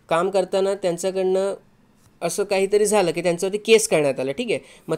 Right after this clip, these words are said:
त्यावेळेस त्यांच्यावरती जी इन्क्वायरी बसली आहे, ठीक आहे, तर त्यांच्यामध्ये, अ, जी काही इन्व्हेस्टिगेशन होते, ठीक आहे, तेव्हा यांना कन्सल्ट केलं जातं करणं. ठीक आहे, त्यानंतर दुसरं काही पर्सनल मॅनेजमेंट रिलेटेड मॅटर असतील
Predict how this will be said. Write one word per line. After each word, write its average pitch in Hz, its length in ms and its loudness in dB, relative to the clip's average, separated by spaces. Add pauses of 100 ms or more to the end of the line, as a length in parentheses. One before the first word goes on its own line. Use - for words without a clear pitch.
त्यावेळेस 196 640 2
त्यांच्यावरती 185 580 -2
जी 196 100 0
इन्क्वायरी 185 380 0
बसली 190 380 0
आहे, 120 100 0 (260)
ठीक 226 100 -4
आहे, 147 80 -4 (180)
तर 165 140 -6
त्यांच्यामध्ये, 190 540 -2 (460)
अ, 143 100 -2 (680)
जी 165 220 -12
काही 185 400 -4
इन्व्हेस्टिगेशन 202 760 2
होते, 139 300 0 (140)
ठीक 214 120 -4
आहे, 120 140 -4 (140)
तेव्हा 180 320 0 (320)
यांना 160 240 -2
कन्सल्ट 165 420 -2
केलं 151 160 0
जातं 139 260 -4
करणं. 127 280 -8
ठीक 220 220 -6
आहे, 196 80 -2 (440)
त्यानंतर 196 420 0
दुसरं 185 320 -4
काही 202 260 -2
पर्सनल 196 420 0
मॅनेजमेंट 190 580 -2
रिलेटेड 180 520 -4
मॅटर 180 300 0
असतील 170 300 -4